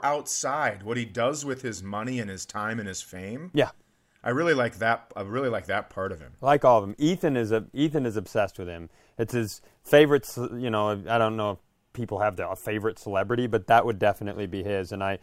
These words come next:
Speaker 2: Dwayne The Rock's Johnson has a clothing <laughs> brand, and
Speaker 1: Sure.
Speaker 2: they had a cool hoodie. And I didn't even think about it. I just swiped it up and brought it home 'cause he was, he was here visiting, and I gave it to him.
Speaker 1: Sure.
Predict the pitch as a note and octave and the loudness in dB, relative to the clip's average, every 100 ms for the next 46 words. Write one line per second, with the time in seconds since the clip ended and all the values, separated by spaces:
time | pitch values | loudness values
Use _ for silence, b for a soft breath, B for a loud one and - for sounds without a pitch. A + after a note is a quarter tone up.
0 | b b b A#2+ A#2+ A#2+ A2 G#2+ G#2+ - | b b b 2 2 2 4 6 4 0
1 | - - A2+ G#2 G#2 G#2+ F#2+ G2+ G2 F2+ | -16 -4 0 0 -2 -6 -2 0 0 0
2 | G2+ F#2+ F#2 F#2 F#2 F#2 F#2+ - A#2+ A2+ | -4 -4 -4 -4 -6 -8 -12 -4 4 6
3 | A2+ C3 C3 B2 A#2 C3+ B2+ C3+ C#3 C#3 | 4 0 -4 -6 -4 0 2 0 -4 -6
4 | C3+ A2 G#2 G2+ G2 G2 G2 - - G#2 | -6 -4 -4 -2 -4 -6 -8 -12 -10 0
5 | A#2+ A#2 A2 - C#3+ B2+ A2+ A#2 A#2 A#2 | 4 4 2 0 2 4 4 4 6 2
6 | A2+ b b C3+ D3 C3 A2 A#2 G2 F#2 | 0 b b 4 6 4 2 0 2 0
7 | F#2+ G2+ G2 - B2+ A#2 A2+ A2 G2+ G2 | 0 -2 -2 -4 4 6 6 2 4 2
8 | - F#2+ G#2 G2 F#2+ G#2 G#2 G#2+ A2 G#2 | 0 -2 4 4 4 -2 -4 -6 -4 -4
9 | F2 - A2+ G2+ F#2+ A#2 G#2 A2+ G#2+ G2 | -6 -10 -8 -6 -4 -4 2 2 2 0
10 | F2 F2 E2+ F2 F#2 G2 F#2+ - G2 G2 | -6 -8 -8 -8 -6 -6 -8 -12 -14 -14
11 | - - A#2 B2 | -16 -6 -4 -4